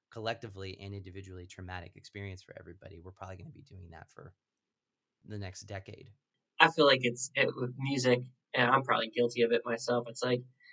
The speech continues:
Speaker 2: you know, the artist puts it out there, and whatever their original intention was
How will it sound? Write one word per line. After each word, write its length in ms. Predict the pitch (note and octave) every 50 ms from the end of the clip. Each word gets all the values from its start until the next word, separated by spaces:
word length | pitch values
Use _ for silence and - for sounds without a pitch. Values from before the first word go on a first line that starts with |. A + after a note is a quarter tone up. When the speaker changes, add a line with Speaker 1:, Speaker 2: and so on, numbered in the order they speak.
| - _ -
Speaker 2:
you 120 | C3 C#3+
know, 60 | B2+
the 100 | A#2+ A2+
artist 360 | - C3+ C#3 C3+ B2+ - -
puts 180 | - C#3+ C3 -
it 60 | A#2+ A#2+
out 200 | A#2+ B2+ B2+ B2+
there, 320 | B2+ B2 B2 B2 A#2+ A#2+ - _ _ _ _ -
and 100 | - C3+
whatever 340 | C#3+ C#3+ D3 C#3+ C#3 C3 C3
their 200 | B2 B2+ B2 A#2+ A#2
original 420 | A2+ B2 A#2+ B2 B2 B2 A#2+ A#2
intention 460 | A#2 - - C3 B2 B2 B2+ B2 A#2+
was 300 | A#2+ A#2+ A#2+ A#2+ A#2+ B2